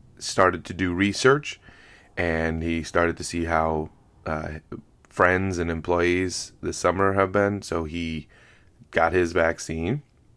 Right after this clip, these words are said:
and now seeing what's happening again to people around him, his community, he has even partnered with local health officials to open up shops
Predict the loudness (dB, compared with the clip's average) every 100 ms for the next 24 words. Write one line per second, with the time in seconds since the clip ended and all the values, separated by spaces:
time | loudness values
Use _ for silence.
0 | _ -8 -4 0 4 6 6 4 -2 -16
1 | _ -12 -2 0 0 0 -2 -2 -4 -2
2 | -4 -4 -4 0 0 0 -4 -6 -6 -8
3 | -8 -6 -2 -2 -2 -6 -8 -8 -2 0
4 | 0 -4 -8 -20 -20 -20 -20 -20 -2 4
5 | 6 6 2 2 4 4 2 0 -2 0
6 | 2 2 -2 -2 -2 -4 -8 -10 -8 -10
7 | -8 -4 -2 0 -4 -2 4 4 4 -4